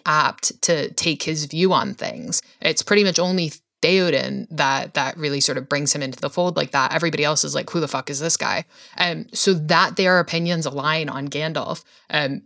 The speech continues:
is actually kind of interesting, and, and that doesn't really get any play. Uh, there's not, obviously, in these films much of, like, an internal sort of politic to,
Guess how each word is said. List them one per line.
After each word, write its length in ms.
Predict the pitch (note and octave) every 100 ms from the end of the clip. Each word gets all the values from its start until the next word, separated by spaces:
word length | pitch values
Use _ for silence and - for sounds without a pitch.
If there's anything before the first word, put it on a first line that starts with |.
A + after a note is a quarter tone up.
| -
is 260 | E3 C#3+ -
actually 340 | D#3+ - E3+
kind 180 | D#3 E3+
of 60 | D3
interesting, 480 | E3 G#3 G#3 G#3+ G#3
and, 320 | - D#3 D3+ -
and 160 | D#3+
that 140 | F3 F3+
doesn't 180 | D#3+
really 160 | E3 D#3
get 120 | D3
any 160 | C#3+ C#3+
play. 380 | - D3+ C#3+ C#3
Uh, 200 | D3 C#3+
there's 220 | E3 D#3
not, 220 | F3 -
obviously, 480 | - C#3 C#3 C#3+ C#3+
in 120 | C#3
these 160 | C#3 C3+
films 320 | C3+ C3+ -
much 320 | D#3 D3 C3
of, 100 | D#3+
like, 140 | C#3 C3+
an 80 | C3+
internal 600 | C3+ C3 C3+ C3+ C3 - - - -
sort 200 | D3 C#3
of 80 |
politic 560 | - C3 C3 - C3+ -
to, 300 | D3 C3+ B2+